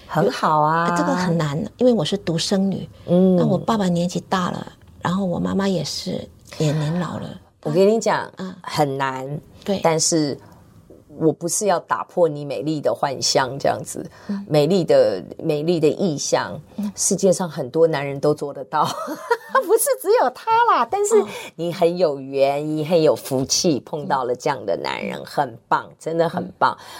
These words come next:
Speaker 2: 嗯。
Speaker 1: 我绝对，我还是要再次的声明，我绝对没有否认
Speaker 2: 嗯。
Speaker 1: 你先生的好，跟你女儿的棒，
Speaker 2: 嗯。
Speaker 1: 只是在一个压力源的下面，不能怪他们，
Speaker 2: 嗯。
Speaker 1: 因为他们从来没有机会去练习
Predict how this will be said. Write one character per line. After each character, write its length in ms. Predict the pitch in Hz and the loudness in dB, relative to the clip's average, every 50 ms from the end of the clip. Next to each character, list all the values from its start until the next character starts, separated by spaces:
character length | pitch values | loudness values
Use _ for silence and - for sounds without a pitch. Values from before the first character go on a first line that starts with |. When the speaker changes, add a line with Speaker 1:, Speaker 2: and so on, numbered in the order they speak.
| - - | -8 -2
Speaker 2:
嗯。 80 | 147 156 | 0 2
Speaker 1:
我 100 | 151 151 | 2 2
绝 260 | - - - 165 165 165 | 0 -2 2 2 2 2
对， 320 | 165 - 240 240 190 143 | 4 4 4 6 6 4
我 100 | 82 139 | 2 0
还 200 | 135 - 131 139 | -4 -4 -4 -2
是 160 | 139 - 190 | -2 0 2
要 80 | 135 123 | 0 0
再 240 | - - 151 135 135 | 2 2 2 2 2
次 180 | 135 - 147 | 0 -4 -8
的 100 | 131 131 | -6 -6
声 240 | 135 - - 135 135 | -4 -2 -2 -2 -2
明， 160 | 143 147 143 - | -2 -4 -6 0
我 140 | - 147 139 | 0 0 0
绝 240 | 139 - - 151 156 | 0 0 2 2 4
对 180 | 156 214 214 185 | 4 4 2 2
没 140 | 160 143 | 2 -2
有 160 | 143 143 151 156 | -4 -4 -4 -6
否 540 | - - - - - 135 101 67 73 87 120 | -6 -8 -10 -2 0 0 0 0 -2 -6 -2
认 340 | 139 165 180 156 131 - - _ - - - | 2 4 4 4 2 -2 -6 _ -20 -12 -8
Speaker 2:
嗯。 180 | 226 220 - - | -6 -6 -4 -2
Speaker 1:
你 140 | 147 135 120 | -2 -2 0
先 240 | - - - 160 156 | 2 4 4 4 4
生 180 | - - 160 156 | 2 -2 -2 -2
的 80 | 151 135 | -2 -6
好， 400 | - - - - 85 64 - - | -6 -4 -2 -2 -2 -2 -4 -4
跟 180 | - 156 147 147 | -2 -2 0 0
你 140 | 143 139 | -2 -2
女 160 | 143 143 131 107 | -2 -4 -4 -4
儿 160 | 76 67 - | -4 -6 -8
的 100 | - 110 _ _ _ | -10 -14 _ _ _
棒， 300 | - 156 135 107 76 - _ _ _ | -2 -2 -2 -2 -6 -14 _ _ _
Speaker 2:
嗯。 180 | - 220 220 214 - _ | -14 -14 -14 -14 -14 _
Speaker 1:
只 180 | - - - 139 | -6 -4 -2 0
是 240 | 131 - - 180 147 | 0 2 0 0 0
在 240 | - - 208 180 151 - - | 2 2 2 2 2 0 -2
一 100 | - 143 - _ | -8 -10 -8 _
个 180 | - 160 147 | 2 2 2
压 360 | 131 120 131 180 185 185 180 196 | 2 2 2 2 2 2 2 0
力 260 | 196 202 180 160 143 | 0 -2 -2 -2 0
源 260 | 135 127 120 123 123 | 2 2 2 2 2
的 140 | - 139 123 | 2 2 2
下 240 | - - 165 147 143 | 2 0 0 0 0
面， 180 | 147 147 143 139 - - - - - - | 0 -2 -2 -4 -8 -14 -20 -12 -4 0
不 80 | 269 | 0
能 160 | 285 277 214 | 2 2 2
怪 220 | 190 - 233 226 226 | 4 4 2 2 2
他 220 | 196 180 202 190 | -2 -8 -8 -8
们， 360 | 185 175 175 175 175 175 175 175 | -6 -4 0 2 2 2 2 0
Speaker 2:
嗯。 80 | - - | -2 0
Speaker 1:
因 160 | - 226 240 | 4 6 6
为 100 | 254 247 | 6 6
他 140 | 220 - 220 | 4 2 -2
们 140 | 214 214 214 | -2 -2 -2
从 300 | 220 - 185 170 - 294 | -2 2 2 2 4 4
来 220 | 220 214 208 202 | 2 4 4 4
没 380 | 202 208 202 190 165 156 170 190 | 4 4 4 2 4 4 4 4
有 180 | 202 180 143 127 | 4 4 2 2
机 360 | - - - 180 180 185 190 | 0 -4 -2 -2 -2 -2 -2
会 320 | 185 - - 208 190 170 | -4 0 2 4 4 2
去 180 | 151 - - 175 | 0 -2 -4 0
练 320 | 156 185 190 175 156 143 | 2 4 4 4 4 2
习 500 | 143 - - - - 120 117 110 110 110 | 2 0 0 0 0 0 0 0 0 -2